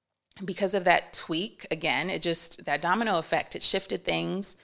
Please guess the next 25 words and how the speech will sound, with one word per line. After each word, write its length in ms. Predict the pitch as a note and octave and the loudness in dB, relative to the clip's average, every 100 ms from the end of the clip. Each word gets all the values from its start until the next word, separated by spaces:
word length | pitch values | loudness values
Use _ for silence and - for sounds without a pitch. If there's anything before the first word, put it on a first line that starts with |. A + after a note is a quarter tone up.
| - _ _ - | -20 _ _ -4
And 540 | F3+ F3 E3+ E3+ E3+ | 0 2 2 0 -2
so 280 | - - - | -6 -6 -4
then 140 | F#3 F#3 | 0 2
I 80 | |
was 180 | E3+ E3 | 2 2
looking 260 | F3+ F3 F3+ | -2 -2 -2
more 220 | E3+ E3 | 2 2
into, 520 | E3 - F3+ E3+ E3 | 2 -2 -2 -2 -2
like, 260 | D#3+ D3+ - | -2 -4 -4
the 100 | - | -4
ankle 260 | G3+ G#3+ G#3+ | -4 -2 -4
stuff. 560 | - G#3 G3+ G3+ - - - _ _ | 0 4 4 4 -2 -16 -20 _ _
And 440 | F#3 F3 E3 E3 D#3 | -2 0 0 -2 -4
if 100 | F3 | -4
you're 80 | F#3 | 2
not 160 | F#3+ G3 | 2 2
familiar 340 | G3 F#3+ F#3 | -2 0 2
with 200 | F3 E3+ | 2 0
Louise 380 | E3+ E3+ E3 D#3+ | -2 -2 -2 -2
Hay, 580 | F3+ E3 E3+ F3 F3 F3 | 2 4 6 4 0 -6
How 140 | F3 | -2
to 60 | F3 | -2
Heal 200 | E3+ E3+ | 2 2
Your 140 | E3+ | 2
Life, 460 | D#3 D#3 E3+ F3 - | 2 2 2 -4 -12